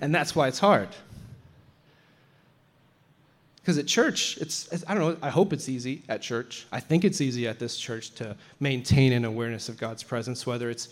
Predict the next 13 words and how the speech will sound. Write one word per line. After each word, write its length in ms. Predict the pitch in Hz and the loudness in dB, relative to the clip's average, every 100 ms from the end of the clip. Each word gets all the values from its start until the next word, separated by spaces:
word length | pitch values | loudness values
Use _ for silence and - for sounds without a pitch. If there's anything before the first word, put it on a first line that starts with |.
| - - - | -18 -12 2
during 200 | 147 147 | 4 4
the 80 | |
music 540 | 143 139 131 139 - - - - - - | 0 -2 -2 -4 -4 -16 -20 -20 -14 -2
or 120 | 131 | 0
listening 360 | 131 131 139 131 | 0 0 -2 -2
to 120 | 135 | -4
the 80 | 127 | -4
message 600 | 127 127 135 127 - - - _ - | -4 -4 -8 -10 -14 -18 -20 _ -8
or 120 | 135 | -8
talking 380 | - 131 - 131 | -4 -6 -6 -8
with 160 | 123 | -6
people 300 | - 127 131 | -4 -2 -2
afterwards. 640 | 120 120 123 110 117 - | -4 -6 -8 -10 -10 -14